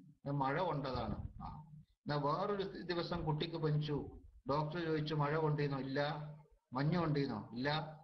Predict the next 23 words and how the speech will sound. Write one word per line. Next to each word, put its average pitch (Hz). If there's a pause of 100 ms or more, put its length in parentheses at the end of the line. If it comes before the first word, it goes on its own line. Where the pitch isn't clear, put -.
(300)
അപ്പൊ 160
അവിടെ 170
കാരണം 160
അറിയണില്ല. 143 (540)
നേരത്തെ 175
പനി 170
വരാനുള്ള 165
കാരണം 156
എന്താന്ന് 160
നമുക്ക് 147
അറിഞ്ഞിരുന്നു, 143 (540)
ഇപ്പൊ 156
പനി 165
വരാനുള്ള 165
കാരണം 156
എന്താന്ന് 147
നമുക്ക് 147
അറിഞ്ഞില്ല. 143 (840)
അതുപോലെ 185
അടുപ്പിൽ 175
നിന്ന് 180
തീക്കണൽ 170
തട്ടി 147